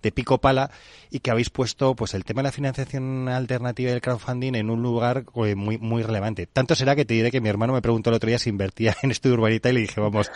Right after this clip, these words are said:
digo, "no lo dudes, ¿eh?". <laughs> Digo, "No tengo, vamos", digo, "Sí, mete el dinero". <laughs>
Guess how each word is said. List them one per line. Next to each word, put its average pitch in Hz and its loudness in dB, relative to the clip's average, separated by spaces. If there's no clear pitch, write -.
digo, 151 10
"no 156 12
lo 165 12
dudes, 160 12
¿eh?". 262 8
<laughs> 269 2
Digo, 185 6
"No 180 6
tengo, 170 4
vamos", 160 6
digo, 147 6
"Sí, 151 0
mete 151 0
el 151 0
dinero". 113 0
<laughs> - -8